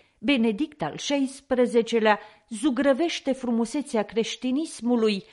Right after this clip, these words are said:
cu o gândire clară și arzătoare, care pune în evidență relația cu Dumnezeu, un eveniment de iubire care luminează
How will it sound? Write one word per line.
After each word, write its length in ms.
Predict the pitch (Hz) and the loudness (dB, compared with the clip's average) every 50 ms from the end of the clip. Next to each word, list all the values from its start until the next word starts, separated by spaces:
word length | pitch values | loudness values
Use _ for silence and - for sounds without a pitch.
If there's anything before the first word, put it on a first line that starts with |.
| _ _ _ _ | _ _ _ _
cu 100 | - 311 | -2 2
o 140 | 311 277 262 | 4 4 4
gândire 480 | 220 269 247 254 240 302 294 277 262 | 4 2 2 2 2 2 2 2 0
clară 600 | 262 262 262 269 262 254 262 247 254 247 240 240 - | 0 0 0 2 4 4 4 4 4 2 0 0 -2
și 240 | - - - 277 247 | -8 -6 -2 0 0
arzătoare, 840 | 240 233 226 190 214 220 202 214 - 185 170 151 151 156 151 143 - _ _ _ _ _ _ | 0 0 -2 -2 -2 -2 -2 -2 0 0 0 0 0 -2 -6 -8 -10 _ _ _ _ _ _
care 440 | - 240 233 226 226 214 202 185 175 - - _ _ | -2 0 2 4 4 4 2 2 -2 -6 -20 _ _
pune 320 | - 311 320 294 240 185 160 | -2 0 2 4 4 2 2
în 80 | 160 | 0
evidență 760 | 165 160 170 190 269 233 220 311 302 294 269 - 277 262 240 247 - - - _ | -2 -4 -2 -2 -2 0 0 0 0 0 0 2 2 2 2 2 -2 -16 -20 _
relația 680 | - 247 254 285 277 254 269 294 302 294 - 294 294 269 | -2 0 2 2 2 2 0 -2 -4 -6 -4 -4 -4 -4
cu 120 | 285 285 | -4 -4
Dumnezeu, 760 | 233 220 262 247 240 247 240 226 190 214 202 170 156 151 151 - - _ _ _ - | -4 -2 0 2 2 2 2 0 2 2 2 2 2 0 -4 -8 -12 _ _ _ -2
un 220 | - 254 247 240 - - | 2 4 4 4 2 2
eveniment 760 | 247 269 202 240 240 214 220 214 214 214 214 214 208 - - | 0 2 4 4 4 4 4 4 4 4 2 2 0 0 -2
de 220 | 220 202 180 240 | -2 -2 2 2
iubire 680 | 247 233 214 226 220 196 185 277 277 285 233 233 214 196 - - - _ _ _ | 2 4 4 0 0 0 0 -2 -2 2 4 4 2 2 0 -8 -20 _ _ _
care 400 | - 254 254 240 - 226 220 - - | 0 0 4 4 4 4 4 2 0
luminează 880 | - 247 269 269 233 240 254 247 262 302 320 302 269 - 226 247 220 208 | 0 2 2 4 4 4 4 4 4 2 2 0 -2 2 4 4 4 4